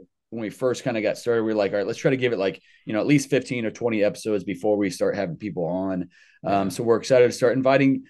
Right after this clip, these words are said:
Speaker 1: different professionals on, you know, whether we hear about their stories or maybe hear about their services.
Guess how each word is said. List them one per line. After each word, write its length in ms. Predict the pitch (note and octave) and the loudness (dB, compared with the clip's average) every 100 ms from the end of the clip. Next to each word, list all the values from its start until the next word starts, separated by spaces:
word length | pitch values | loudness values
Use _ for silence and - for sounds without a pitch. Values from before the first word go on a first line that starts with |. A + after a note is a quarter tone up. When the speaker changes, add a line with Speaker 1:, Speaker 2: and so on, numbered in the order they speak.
| _ _ | _ _
Speaker 1:
different 240 | G3 G3 D#3 | -2 0 -4
professionals 540 | C#3 C3+ - C3+ C3+ | 2 2 2 0 0
on, 400 | B2+ B2+ C3 C3 | 0 0 0 0
you 120 | G#2+ | -2
know, 280 | G2+ F#2 E2 _ _ _ | -4 -6 -8 _ _ _
whether 260 | - G2+ F#2+ | -2 2 2
we 140 | F2+ F#2 | 0 -2
hear 160 | G2+ | 0
about 160 | F2+ - | 0 -2
their 80 | D#2+ | -8
stories 480 | - D#3 D3 C3+ | 0 4 6 4
or 60 | A2 | 2
maybe 200 | G2+ G2+ | -2 -4
hear 140 | F#2+ G2+ | -2 -2
about 160 | F#2 | -2
their 80 | E2 | -2
services. 600 | E2 C#3 B2+ B2 A#2+ A#2 | -2 0 0 -2 -2 -4